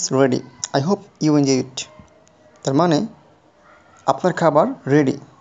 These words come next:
আশা করি খাবারটা ভালো লাগবে।" Then তুমি বলবে, "Thank you very much." তারপর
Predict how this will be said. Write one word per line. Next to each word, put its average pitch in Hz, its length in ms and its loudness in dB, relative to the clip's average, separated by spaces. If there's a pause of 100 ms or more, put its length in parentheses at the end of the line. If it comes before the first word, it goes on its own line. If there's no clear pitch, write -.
(480)
আশা 156 200 0
করি 165 180 0
খাবারটা 143 340 2
ভালো 135 200 2
লাগবে।" 127 320 -2 (1200)
Then 185 220 2
তুমি 156 200 0
বলবে, 143 380 0 (400)
"Thank 170 220 -2
you 202 100 -2 (200)
very 139 260 0
much." - 360 -8 (1500)
তারপর 175 500 2